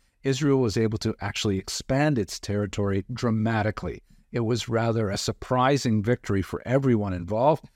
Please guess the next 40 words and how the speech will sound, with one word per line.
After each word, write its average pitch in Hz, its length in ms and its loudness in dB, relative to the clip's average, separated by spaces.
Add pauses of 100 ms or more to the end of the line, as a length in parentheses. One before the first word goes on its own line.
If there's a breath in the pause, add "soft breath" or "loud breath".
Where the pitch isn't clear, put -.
(320 loud breath)
and 123 340 -4 (140)
Israel 180 460 4
had 131 220 0
to 123 60 0
decide 117 460 0
what 110 240 0
it 110 80 -4
was 110 160 0
going 104 260 0
to - 140 -6
do 101 580 0
with 104 320 -2
these 98 260 0
territories. 87 720 -4 (300)
And 123 160 0
this 175 120 -2
is 123 120 0
extremely 117 460 0
important, 90 460 -2
so 110 120 -2
let 113 140 0
me 123 100 2
slow 123 300 0
down 104 240 2
a 98 60 -2
little 92 200 -8
bit. - 200 -14 (600)
They 139 140 2
decided 165 560 2
to - 140 -8 (180)
annex - 840 -2 (280)
two 160 320 2
parts - 640 2 (120)
of 101 160 -2
the 104 100 4
region. 92 580 -2 (140)
Uh, 92 280 -6
annex 135 520 0
meaning 110 440 2 (300)
they 98 400 0